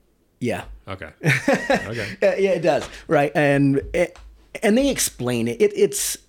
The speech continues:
Speaker 1: it's kind of an interesting explanation.
Speaker 2: Okay.
Speaker 1: I don't know quite how I buy it. Uh, they didn't go way too deep into it in the fifth episode, so they're gonna have to expand on it more, so we might get more answers in the future. But, uh, it's, it,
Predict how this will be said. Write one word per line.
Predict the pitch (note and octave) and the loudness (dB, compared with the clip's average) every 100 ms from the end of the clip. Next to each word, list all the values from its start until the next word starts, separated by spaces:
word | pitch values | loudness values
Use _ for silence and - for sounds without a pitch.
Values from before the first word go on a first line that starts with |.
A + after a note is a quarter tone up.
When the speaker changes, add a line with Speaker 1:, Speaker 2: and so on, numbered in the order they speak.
| - - | -20 -10
Speaker 1:
it's | F#3 - | -8 0
kind | D4+ A4+ | 2 4
of | |
an | G#3+ | 4
interesting | F3+ E3 - D#3+ C#3+ | 4 0 0 2 2
explanation. | - - C3+ G#2 F#2 - B2+ D#3 _ | -2 -6 -4 -4 -4 -4 -6 -8 _
Speaker 2:
Okay. | C3+ - - | -14 -12 -2
Speaker 1:
I | E3+ | 2
don't | G#3 F3+ D#3+ | 4 4 4
know | D3+ D3 D3 | 6 4 2
quite | - D3 C3+ | 0 0 2
how | C#3 | 0
I | C#3 | 0
buy | A#2 A2+ A#2 | -2 -4 -2
it. | C#3 E3+ - - - | -2 -2 -8 -14 -2
Uh, | C#3+ C3 | -2 0
they | C3+ | 0
didn't | D3+ C#3+ - - A#2+ - - _ _ _ - | 0 -2 -4 -20 -20 -20 -20 _ _ _ 0
go | D3 | 0
way | C3+ C3+ G#3 A#3+ A#3 | 2 -2 2 2 2
too | - G#3+ F3+ | -2 -2 0
deep | E3 F#3+ | -2 0
into | E3+ F3 F3+ | 0 2 0
it | - | 0
in | |
the | E3 | -4
fifth | - E3 | -4 -6
episode, | - E3 E3 D#3+ | -6 -4 -4 -4
so | - G#2 | -6 -6
they're | G2 | -6
gonna | B2 B2 | -8 -8
have | - | -8
to | G#2 | -12
expand | - G#2 G#2+ A2+ | -10 -8 -6 -6
on | A2+ | -6
it | G#2 | -6
more, | G#2+ F#2+ B2 | -8 -6 -6
so | C3 G2 | -6 -10
we | |
might | G2+ A#2+ | -10 -10
get | B2+ | -10
more | A2+ G#2+ | -8 -8
answers | G#2+ A2+ | -8 -10
in | G#2 | -12
the | G2 | -10
future. | F#2 G2 G2 - - - - - | -12 -10 -12 -14 -20 -20 -20 -4
But, | C3 A#2+ - C3 | -2 -2 -4 -2
uh, | A#2 A#2 A2 - - - - | 2 2 0 -6 -20 -20 0
it's, | C#3+ C#3+ - - - E2 | 2 2 -6 -8 -8 -12
it, | F2+ | -14